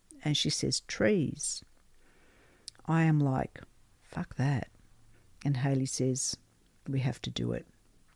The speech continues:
So we're smoking outside. I'm looking into the forest, sweating balls in fear, like I'm going to see a fucking demon face in the branches or something.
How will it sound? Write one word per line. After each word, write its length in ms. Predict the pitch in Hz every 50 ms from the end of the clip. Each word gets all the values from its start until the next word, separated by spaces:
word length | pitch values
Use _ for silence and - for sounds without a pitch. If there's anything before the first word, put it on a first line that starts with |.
| _ _ _ _ _ _ _ _ _ _ - - - - - - -
So 180 | - - 185
we're 100 | 175 180
smoking 500 | 175 - - 202 202 202 - - 240 226
outside. 720 | 226 220 214 - - - 175 165 160 156 156 160 165 165 - -
I'm 180 | - 165 160
looking 260 | 170 185 - - 208 202
into 140 | 202 202
the 80 | 196 196
forest, 560 | 185 - - 175 160 156 156 160 156 - -
sweating 420 | - - - 170 175 175 196 202 185
balls 440 | 170 170 170 170 165 170 165 -
in 120 | - 190 180
fear, 480 | - - - 160 156 151 151 151 151 156 - - - - - - -
like 180 | - 147 -
I'm 120 | 165 156 151
going 260 | 156 156 156 160 156
to 80 | 147
see 300 | 160 - - 165 160 151 - -
a 60 | 131
fucking 480 | - - - - - - 180 170 170
demon 320 | 156 160 151 151 156 147 151
face 440 | 151 - - 131 139 139 - - -
in 140 | - 151
the 60 | 139 131
branches 500 | 131 143 135 135 139 135 - 143 - -
or 60 | -
something. 520 | - - 139 131 - - - - 131 131